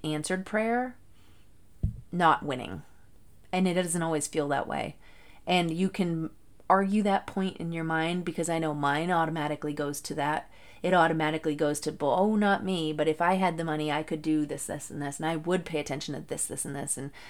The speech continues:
you know, but <laughs> there would be a lot of problems too. A lot of bigger problems, you know. <laughs> And don't, don't just think that getting a security system in your house could,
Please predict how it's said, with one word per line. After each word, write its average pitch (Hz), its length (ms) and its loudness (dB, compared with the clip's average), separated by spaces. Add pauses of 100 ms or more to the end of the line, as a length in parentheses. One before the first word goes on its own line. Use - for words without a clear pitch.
(260)
you 185 140 2
know, 156 320 2 (600)
but 254 500 2 (120)
<laughs> 170 160 -6
there 175 220 -2
would 196 120 -4
be 202 120 -2
a 170 60 -4
lot 160 340 0
of 185 80 -4
problems 190 520 -2
too. - 260 -6 (640)
A 156 100 0
lot 151 340 4
of 156 100 2 (200)
bigger 147 240 4
problems, - 640 -2 (440)
you 165 140 0
know. 151 340 0 (380)
<laughs> 156 80 -4 (760)
And 175 80 -2
don't, 185 380 0
don't 196 160 8
just 190 180 0
think 196 180 2
that 175 140 0
getting 170 220 2
a 147 40 2
security 185 460 -2
system 160 380 -4
in 156 100 -2
your 151 100 0
house 151 260 -4
could, - 160 -10